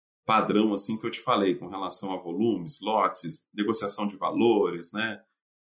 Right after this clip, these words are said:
E praticamente tudo contratos, né? Tudo contrato.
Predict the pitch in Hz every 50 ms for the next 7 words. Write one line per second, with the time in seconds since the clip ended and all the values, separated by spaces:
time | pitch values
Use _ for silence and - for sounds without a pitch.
0 | _ _ _ - - - - 120 127 135 135 - - 131 135 139 139 139 - -
1 | 151 151 - - 170 151 143 143 - - 95 - - - - 80 - 90 98 104
2 | 104 101 - - _ - 135 120 117 - 113 95 - - - - - _ _ -